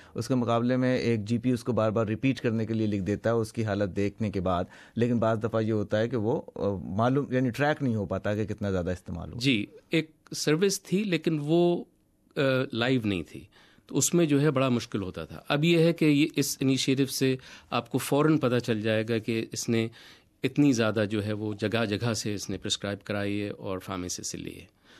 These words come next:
Speaker 2: تو اس میں فوراً آپ اس کو control کر سکتے ہیں۔
Speaker 1: اچھا، ڈرگ کے حوالے سے حکومت کی طرف سے، آ، جو welfare recipients یا رفاہی امداد کا جو program ہوتا ہے، وہ حاصل کرنے والوں کے لیے نشہ آور ادویات کے استعمال کی اچانک جانچ کے program کا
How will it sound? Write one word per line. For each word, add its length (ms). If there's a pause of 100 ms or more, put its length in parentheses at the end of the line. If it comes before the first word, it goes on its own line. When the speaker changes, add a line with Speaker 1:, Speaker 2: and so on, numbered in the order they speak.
(120)
Speaker 2:
تو 120
اس 140
میں 140
فوراً 460
آپ 200
اس 120
کو 140
control 340
کر 120
سکتے 200
ہیں۔ 60 (300)
Speaker 1:
اچھا، 220
ڈرگ 300
کے 80
حوالے 420
سے 100
حکومت 340
کی 80
طرف 260
سے، 340
آ، 340
جو 280
welfare 480
recipients 520
یا 140
رفاہی 480
امداد 300
کا 160
جو 140
program 420
ہوتا 200
ہے، 40
وہ 340
حاصل 260
کرنے 240
والوں 280
کے 120
لیے 240 (300)
نشہ 380
آور 360
ادویات 420
کے 120
استعمال 420
کی 200
اچانک 460
جانچ 280
کے 80
program 420
کا 120